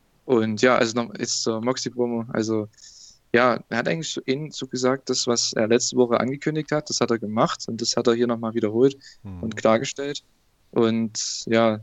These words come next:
Speaker 1: das nächste Mal wird er eben nicht loslassen, ne, wenn er ihn in der Armbar hat.
Speaker 2: Mhm.
Speaker 1: Fand ich sehr interessant.
Speaker 2: Ja.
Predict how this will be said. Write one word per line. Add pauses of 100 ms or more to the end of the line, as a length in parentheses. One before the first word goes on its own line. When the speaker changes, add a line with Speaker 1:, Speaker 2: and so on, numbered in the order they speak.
Speaker 1:
das
nächste
Mal
wird
er
eben
nicht
loslassen,
ne,
wenn
er
ihn
in
der
Armbar
hat. (320)
Speaker 2:
Mhm.
Speaker 1:
Fand
ich
sehr
interessant. (400)
Speaker 2:
Ja.